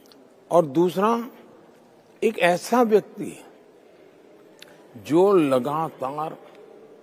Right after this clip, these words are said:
record, record majority से लंबे काल तक इस देश के एक महत्वपूर्ण राज्य का मुख्यमंत्री रह के आया,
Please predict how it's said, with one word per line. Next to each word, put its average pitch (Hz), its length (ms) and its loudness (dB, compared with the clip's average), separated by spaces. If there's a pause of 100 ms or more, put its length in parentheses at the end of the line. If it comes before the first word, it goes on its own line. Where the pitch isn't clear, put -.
(1700)
record, 127 880 4
record 170 360 0
majority 127 680 -2
से 151 180 -4
लंबे 135 420 -4
काल 110 260 -2
तक 120 580 -14 (880)
इस 156 120 -2
देश 113 320 -2
के 170 100 -4
एक 139 80 -6
महत्वपूर्ण 117 560 -10
राज्य 101 260 -6
का 135 60 -4
मुख्यमंत्री 123 580 -10
रह 110 80 -8
के - 140 -16
आया, - 300 -20